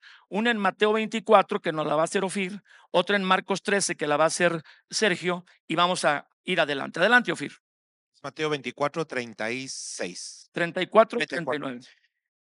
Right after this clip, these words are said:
Speaker 2: "De cierto os digo que no pasará esta generación hasta que todo esto acontezca. El cielo y la tierra pasarán, pero mis palabras no pasarán.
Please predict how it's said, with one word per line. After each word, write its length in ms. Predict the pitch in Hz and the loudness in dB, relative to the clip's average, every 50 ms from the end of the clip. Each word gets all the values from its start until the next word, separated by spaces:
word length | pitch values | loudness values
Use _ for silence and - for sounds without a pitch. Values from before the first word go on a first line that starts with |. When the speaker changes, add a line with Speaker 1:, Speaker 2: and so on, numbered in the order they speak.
| _ _ _ _ _ | _ _ _ _ _
Speaker 2:
"De 100 | - 165 | 0 0
cierto 320 | 156 - 247 247 - - 233 | 2 2 2 0 0 -2 -4
os 80 | 175 | -2
digo 220 | 147 180 165 170 - | -2 -2 -2 -4 -4
que 120 | - 151 | -4 -4
no 100 | 147 151 | -4 -2
pasará 360 | 143 156 135 - 143 127 135 | -2 -4 -2 -2 -2 -4 -4
esta 240 | 135 - - 139 127 | -4 -4 -6 -6 -6
generación 680 | - 127 117 113 107 104 - - 131 131 131 139 - - | -6 -6 -6 -4 -4 -6 -4 -4 -4 -4 -4 -6 -8 -10
hasta 280 | 117 117 - - 120 | -10 -10 -8 -8 -10
que 160 | - - 104 | -8 -8 -10
todo 480 | - _ - 135 135 139 139 147 147 139 | -8 _ 0 0 2 4 4 4 4 4
esto 520 | 135 117 - - - - 120 123 123 - _ | 4 2 0 -4 -2 0 0 0 0 -2 _
acontezca. 720 | - 104 - 110 98 92 - 92 82 - - - - - _ _ _ | -8 -6 -6 -8 -8 -8 -8 -10 -10 -10 -12 -16 -18 -20 _ _ _
El 140 | - 87 - | -14 -10 -8
cielo 320 | - - 139 135 143 156 | -6 0 2 4 6 6
y 60 | 156 | 8
la 100 | 147 147 | 6 6
tierra 320 | 143 - 151 147 143 147 139 | 6 4 2 2 2 2 2
pasarán, 580 | - 131 - - 135 131 143 151 151 160 170 - _ _ _ | 0 -2 -2 -2 -2 0 0 -2 -2 -4 -8 -16 _ _ _
pero 260 | - 151 170 185 185 180 | 0 2 2 2 2 0
mis 240 | 175 170 165 - | -2 -4 -4 -4
palabras 720 | - - 131 120 117 120 117 98 92 95 107 135 143 - - _ _ - | 0 0 2 2 4 4 2 2 0 0 -2 -2 -4 -8 -14 _ _ -12
no 260 | 107 113 123 139 135 | -6 -2 -2 0 0
pasarán. 540 | - 98 - - 92 80 80 76 73 - | -2 -4 -4 -6 -10 -10 -10 -12 -14 -18